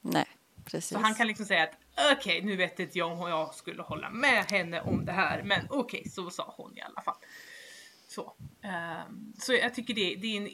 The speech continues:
Speaker 2: ett intressant perspektiv. Eh, som de inte använder lika mycket i Frankenstein, men använder en hel del här, tycker jag, att man får liksom en, en paus ibland i berättelsen av grundhistorien.
Speaker 1: Mm.
Speaker 2: Eh, för att, för reflektioner från berättaren, liksom, som sen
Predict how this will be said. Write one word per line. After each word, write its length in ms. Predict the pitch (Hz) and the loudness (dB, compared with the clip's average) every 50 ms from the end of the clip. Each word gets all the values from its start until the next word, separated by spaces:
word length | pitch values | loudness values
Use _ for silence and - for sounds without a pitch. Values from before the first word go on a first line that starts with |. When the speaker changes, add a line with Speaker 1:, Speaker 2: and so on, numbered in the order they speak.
| 202 220 | -6 -6
Speaker 2:
ett 60 | - | -6
intressant 580 | 226 214 196 185 - 220 220 240 214 202 190 - | -4 -6 -6 -6 -6 -6 -4 -2 -2 -2 -4 -6
perspektiv. 580 | - 196 - - 156 - - - - 185 180 - _ _ - - - _ _ _ - | -6 -8 -6 -8 -10 -10 -8 -8 -10 -10 -10 -16 _ _ -20 -20 -20 _ _ _ -12
Eh, 300 | - 175 160 156 - - | -12 -10 -10 -12 -14 -14
som 220 | 185 - 208 208 214 | -10 -6 -4 -2 0
de 120 | 220 233 | 2 2
inte 160 | 240 233 233 214 | 2 2 2 2
använder 260 | 214 214 214 214 233 | 2 2 2 0 2
lika 240 | 262 311 311 339 330 | 2 0 2 0 0
mycket 180 | 330 320 - | -2 -2 -2
i 60 | 233 | -2
Frankenstein, 500 | 185 202 180 180 - 170 - - 165 165 | -2 -2 -2 -2 -4 -6 -6 -4 -4 -4
men 100 | 170 175 | -4 -2
använder 340 | 190 196 185 175 208 220 220 | -2 -2 -2 0 0 0 0
en 80 | 190 180 | 0 -2
hel 220 | 175 175 156 156 | -2 -2 -2 -2
del 180 | 156 156 151 160 | -4 -6 -6 -4
här, 200 | - 180 196 214 | -4 -4 -4 -4
tycker 280 | - 185 - - - | -6 -8 -10 -6 -6
jag, 80 | - - | -6 -6
att 240 | - _ _ - - | -6 _ _ -14 -12
man 160 | 160 156 165 | -10 -10 -10
får 280 | - - 160 - 120 - - - _ _ _ _ _ _ _ _ _ _ _ _ _ - | -10 -10 -8 -8 -8 -10 -10 -16 _ _ _ _ _ _ _ _ _ _ _ _ _ -20
liksom 280 | - - - 180 170 147 | -20 -16 -14 -12 -12 -10
en, 320 | 143 147 147 139 139 - - - - - - _ _ _ _ _ - - | -12 -12 -12 -12 -14 -16 -16 -16 -18 -18 -18 _ _ _ _ _ -6 -2
en 140 | 214 220 214 | 0 0 2
paus 560 | - - 254 240 190 160 - - - - - - | 2 4 4 4 4 4 2 -4 -12 -12 -10 -8
ibland 420 | 202 175 175 160 156 160 165 170 | -6 -2 -2 -2 -2 -2 -6 -6
i 40 | 175 | -4
berättelsen 500 | 170 180 175 - - 185 175 - 175 170 | -2 -2 -2 -2 -6 -12 -10 -8 -8 -8
av 100 | 165 165 | -8 -6
grundhistorien. 960 | 156 185 175 170 170 160 156 - 165 - - 170 165 165 170 185 190 190 190 190 _ - | -6 -6 -6 -6 -8 -10 -12 -16 -16 -12 -10 -10 -8 -6 -4 -4 -4 -4 -6 -8 _ -2
Speaker 1:
Mm. 360 | - 185 190 185 190 190 220 - _ _ | 0 0 2 2 0 -2 -4 -8 _ _
Speaker 2:
Eh, 100 | - - 170 160 156 151 147 - - - - 170 - _ - - - - - | -18 -18 -16 -16 -18 -18 -18 -16 -16 -18 -18 -20 -20 _ -20 -20 -20 -20 -16
för 160 | - - 185 | -10 -8 -6
att, 280 | 165 156 - - - - - | -6 -6 -6 -10 -18 -12 -6
för 80 | - 180 | -2 0
reflektioner 720 | 185 180 - 202 - - - 202 180 175 175 185 180 170 | 0 0 -2 -4 -10 -10 -8 -8 -6 -4 -4 -4 -4 -4
från 260 | 170 - 175 160 160 | -6 -6 -6 -6 -4
berättaren, 500 | 156 156 - - - 190 180 180 175 175 | -6 -8 -8 -8 -6 -4 -4 -4 -4 -6
liksom, 300 | - - - - 170 190 | -10 -14 -16 -14 -14 -12
som 180 | - 175 160 - | -10 -12 -10 -8
sen 240 | - 156 - 147 | -8 -10 -10 -10